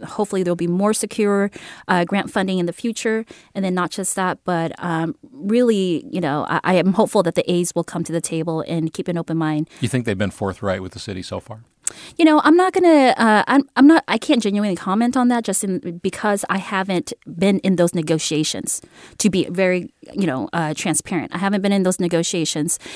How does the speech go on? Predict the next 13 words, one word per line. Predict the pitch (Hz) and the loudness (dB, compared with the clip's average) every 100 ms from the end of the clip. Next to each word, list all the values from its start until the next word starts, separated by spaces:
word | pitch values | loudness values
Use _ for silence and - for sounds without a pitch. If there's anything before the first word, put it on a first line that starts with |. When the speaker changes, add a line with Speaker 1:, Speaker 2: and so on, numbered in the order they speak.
| - - - | -16 -12 -6
Speaker 1:
However, | - 226 247 180 180 220 - | 2 4 4 4 2 2 0
um, | 196 185 185 - - - | 2 2 0 -6 -18 -2
you | 214 | 2
know, | 190 190 | 2 2
at | - | 0
the | 202 | -2
very | 190 233 269 | 2 4 4
beginning | 233 214 214 208 | 2 2 2 2
when | 185 | 0
we | 196 | 0
were | 185 | 0
negotiating, | 170 190 202 - 202 185 175 175 - | 0 0 0 -2 -2 0 0 0 0
uh, | 180 175 | 0 0